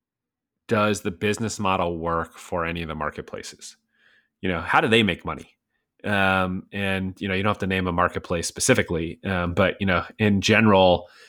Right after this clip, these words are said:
how do the marketplaces make money? And how do you think that could change over time, if it does?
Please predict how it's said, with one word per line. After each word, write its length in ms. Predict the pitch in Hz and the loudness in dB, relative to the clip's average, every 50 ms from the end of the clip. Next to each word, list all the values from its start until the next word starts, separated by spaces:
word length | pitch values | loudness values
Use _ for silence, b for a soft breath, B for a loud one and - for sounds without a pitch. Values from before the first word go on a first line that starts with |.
| B B B | B B B
how 160 | - 104 101 | 0 0 2
do 80 | 104 107 | 2 4
the 100 | 101 101 | 2 4
marketplaces 800 | 95 95 95 - - 90 - - 95 92 87 - 95 87 82 82 | 4 4 4 2 0 -2 0 2 4 4 4 4 2 0 0 -2
make 220 | 92 90 87 - | 0 -2 -2 -2
money? 520 | - 87 87 87 87 87 85 85 82 - _ _ _ _ _ _ _ _ _ _ - | -2 -2 -2 -2 -2 -2 -4 -4 -6 -10 _ _ _ _ _ _ _ _ _ _ -4
And 600 | - 92 92 90 90 90 87 87 87 90 - - - _ _ | -2 0 2 2 0 0 -2 -2 -4 -6 -8 -12 -16 _ _
how 280 | _ - - 113 113 107 | _ -4 0 2 2 4
do 60 | 104 | 4
you 200 | 101 101 104 101 | 2 2 0 0
think 500 | - - 107 98 95 87 82 95 87 80 | -2 -4 -2 -2 -2 -4 -4 -8 -8 -4
that 380 | 92 92 90 90 92 - - - | 0 2 2 2 0 -2 -4 -10
could 220 | - - 80 - | -12 -12 -10 -6
change 720 | - - - 95 92 92 90 90 87 85 82 82 - - - _ - | -6 -4 -2 -2 -2 -2 -2 -4 -4 -6 -6 -6 -8 -8 -8 _ -4
over 340 | 95 92 90 85 87 80 78 | -4 -4 -2 -2 -4 -6 -6
time, 420 | - - 90 87 85 82 80 80 - | -6 -6 -4 -4 -2 -4 -4 -4 -4
if 120 | 104 - | 0 0
it 100 | 104 - | 0 0
does? 340 | - 87 78 - - - - | 2 0 -2 -2 -6 -14 -18